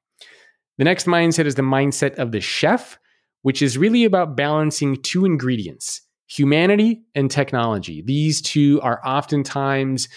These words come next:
in a lot of organizations, at odds with each other because you want to have the human aspect of work, uh, doing good, purpose and meaning. But at the other end, you also wanna have the technology to be able to move quickly, make decisions, to, to scale, to be productive and efficient.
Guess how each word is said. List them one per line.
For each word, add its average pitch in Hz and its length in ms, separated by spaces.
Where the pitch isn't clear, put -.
in 135 80
a 135 60
lot 196 160
of 247 60
organizations, 143 600
at 135 120
odds 139 280
with 110 140
each 95 160
other - 220
because 127 280
you 131 80
want 170 280
to 170 100
have 147 240
the 120 80
human 190 480
aspect 165 500
of 160 100
work, 196 360
uh, 120 80
doing 117 380
good, 175 480
purpose - 400
and 131 120
meaning. 196 360
But 226 100
at 226 120
the 226 100
other 302 160
end, 165 240
you 151 140
also 185 220
wanna 165 200
have 147 300
the 135 80
technology 131 840
to - 160
be 120 140
able 120 200
to 113 400
move 147 240
quickly, 131 460
make 131 240
decisions, 120 800
to, 117 320
to 113 180
scale, 135 560
to - 100
be 127 140
productive 135 500
and 127 80
efficient. 110 480